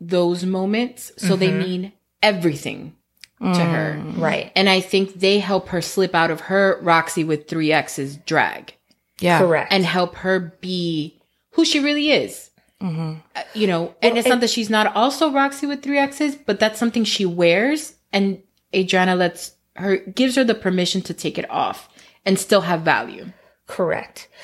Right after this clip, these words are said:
Speaker 2: And even in the first moment where Roxy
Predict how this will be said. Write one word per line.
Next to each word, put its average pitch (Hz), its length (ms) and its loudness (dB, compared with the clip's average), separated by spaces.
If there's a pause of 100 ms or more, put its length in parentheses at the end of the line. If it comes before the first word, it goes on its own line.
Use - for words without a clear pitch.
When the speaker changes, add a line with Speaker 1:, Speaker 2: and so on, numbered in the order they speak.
(260)
Speaker 2:
And 214 380 4
even 294 240 2
in 320 140 2
the 269 60 0
first 214 380 -4
moment 185 640 -2
where 165 760 2 (840)
Roxy 175 800 -2